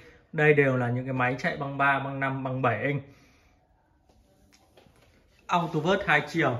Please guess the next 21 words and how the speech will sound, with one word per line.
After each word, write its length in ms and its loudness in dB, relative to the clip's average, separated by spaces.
các 60 -8
bác 200 2
nhá. 160 2
Đấy, 280 -4
tất 180 -4
cả 140 8
hình 220 -2
thức 180 -6
còn 200 -2
rất 140 -6
đẹp, 280 4
lõn 200 -4
là 260 4
luôn. 220 2
Đối 160 -4
với 100 2
em 180 4
hai 220 2
tám 220 -2
lăm 200 -2
D, 40 4